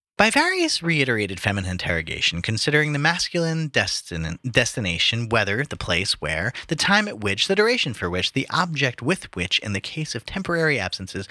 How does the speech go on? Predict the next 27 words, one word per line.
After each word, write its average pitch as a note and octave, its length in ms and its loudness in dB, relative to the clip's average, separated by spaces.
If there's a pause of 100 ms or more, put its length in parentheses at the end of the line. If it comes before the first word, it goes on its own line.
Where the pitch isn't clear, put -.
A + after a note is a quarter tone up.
(120)
projected G#2 420 2
or E2+ 100 -2
effaced. - 440 -4 (1400)
What F4 240 4
moved B3 440 0
visibly C3+ 500 0
above G#2+ 220 0
the C#3+ 100 0
listener's D#3 800 -4
and C#3+ 300 0
narrator's B2+ 580 -2
invisible C#3 400 -4
thoughts? - 500 -6 (1160)
The A#2 160 -2
upcast C#3 480 2
reflection A#2+ 480 0
of G2+ 80 -2
a A2+ 40 -2
lamp G#2 360 -2
and G2 120 -2
shade, F#2 540 0 (220)
an G2+ 80 0
inconstant B2 640 -2
series B2 480 -2
of - 80 -18
concentric - 600 -6
circles - 540 -2